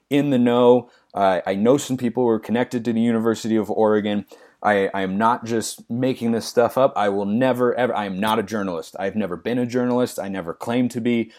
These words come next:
I never will be. Everything I tell you is going to be opinion and analysis based on things that other people are saying and reporting. That's how, that's how this show works, is I'll come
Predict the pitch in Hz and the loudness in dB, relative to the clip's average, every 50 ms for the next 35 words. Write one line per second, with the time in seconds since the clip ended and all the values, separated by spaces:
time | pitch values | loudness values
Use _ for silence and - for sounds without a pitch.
0 | _ _ - 101 104 101 107 95 87 87 85 90 110 120 123 113 117 120 117 113 | _ _ -6 -4 -4 -2 -2 -4 -4 -4 -2 2 4 4 6 4 4 2 0 0
1 | 107 - _ _ _ _ _ - 127 147 156 151 185 185 151 156 175 160 156 151 | -2 -4 _ _ _ _ _ 0 0 2 4 4 2 2 0 -2 -2 -2 0 0
2 | 135 131 - - 143 127 123 120 113 110 107 101 107 104 - - 117 110 113 110 | -2 -2 0 2 4 6 6 6 4 2 0 0 -2 -4 0 0 2 2 2 0
3 | 113 98 107 107 104 95 92 87 - - - 127 131 131 127 123 127 117 - 104 | -2 -2 0 0 0 0 -2 -6 -8 -4 -2 0 2 2 2 2 0 -2 -4 -6
4 | 101 92 92 98 98 101 107 107 107 104 - - 107 98 - - - _ _ _ | -6 -6 -4 -4 -2 -2 -2 -2 -2 -4 -4 -4 -4 -4 -6 -10 -18 _ _ _
5 | _ _ _ _ _ _ - - 151 160 - - - 165 160 156 151 143 - - | _ _ _ _ _ _ 2 4 4 2 0 -2 0 0 0 0 -2 -4 -4 -2
6 | 127 123 120 117 107 110 104 98 - - _ _ - 120 127 139 139 127 - - | -2 0 -2 -2 -2 -2 -2 -2 -2 -4 _ _ 2 4 6 4 4 4 0 -2
7 | - 117 110 - - 110 107 107 104 - _ _ _ _ - 98 90 - - - | -2 -2 -2 0 2 4 4 4 2 0 _ _ _ _ -2 0 0 -2 -4 -6
8 | - - 110 107 104 104 101 98 101 98 95 98 _ _ - 95 92 90 87 87 | -4 -4 -2 -2 -2 -2 -4 -4 -6 -8 -10 -12 _ _ -12 -10 -8 -8 -8 -8
9 | 87 87 85 82 - _ _ _ _ _ - 101 95 - - 101 80 69 73 69 | -8 -8 -10 -12 -16 _ _ _ _ _ -8 -8 -6 -4 -2 -2 -2 -4 -6 -6
10 | - 95 101 95 - - 104 98 98 98 98 95 95 98 101 - 107 104 101 98 | -4 -4 -4 -2 -2 0 2 4 4 4 4 2 2 -2 -4 -4 -2 -2 -2 -2
11 | - - 98 98 98 101 101 95 - - - 98 92 92 90 87 87 - 113 131 | -2 -2 -2 -2 -2 -4 -6 -6 -6 -4 -2 0 0 0 0 -2 -4 0 6 8
12 | 160 131 - - - 98 90 90 90 92 95 - 113 107 110 107 101 - | 8 8 6 4 -6 -10 -6 -4 -2 -2 -2 -4 -4 -2 -2 -2 -4 -6